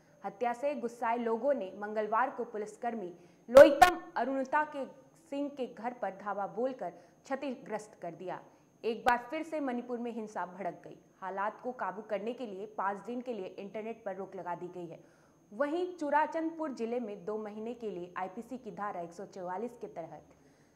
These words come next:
निषेधक, अ, आदेश लागू किया गया है। जिला मजिस्ट्रेट धारुण कुमार एस ने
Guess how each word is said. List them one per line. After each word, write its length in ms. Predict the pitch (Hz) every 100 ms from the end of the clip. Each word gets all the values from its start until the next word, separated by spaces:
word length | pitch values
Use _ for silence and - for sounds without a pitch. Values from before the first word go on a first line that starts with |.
| - -
निषेधक, 540 | 240 302 247 302 294 - - - - - - - - _
अ, 40 | 202
आदेश 600 | 214 208 226 277 320 247
लागू 240 | 196 208
किया 260 | - 214 190
गया 200 | 185 180
है। 300 | 175 151 165
जिला 200 | 196 190
मजिस्ट्रेट 680 | 190 170 190 - 247 254 190
धारुण 360 | 202 214 226
कुमार 400 | 233 196 185 185
एस 200 | - 233
ने 220 | 214 185